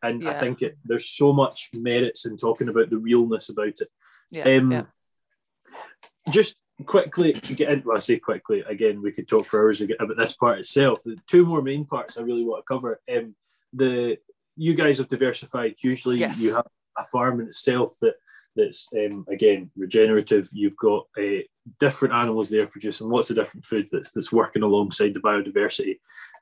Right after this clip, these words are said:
Speaker 2: Yeah.
Speaker 1: Um, but also bills have to be paid.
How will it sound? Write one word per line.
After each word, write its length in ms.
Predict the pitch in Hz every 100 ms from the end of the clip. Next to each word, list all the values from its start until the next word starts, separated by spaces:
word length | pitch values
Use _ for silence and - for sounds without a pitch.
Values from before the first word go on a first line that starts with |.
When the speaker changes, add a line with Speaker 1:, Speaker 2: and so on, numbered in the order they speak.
| 123
Speaker 2:
Yeah. 140 | 110
Speaker 1:
Um, 400 | 104 101 98 - _ _ _ _ _ _ _ -
but 300 | 143 135 - _
also 460 | 117 131 151 156 156 _ _ _
bills 220 | 117 120 131
have 120 | 120
to 80 | -
be 80 |
paid. 340 | 104 147 151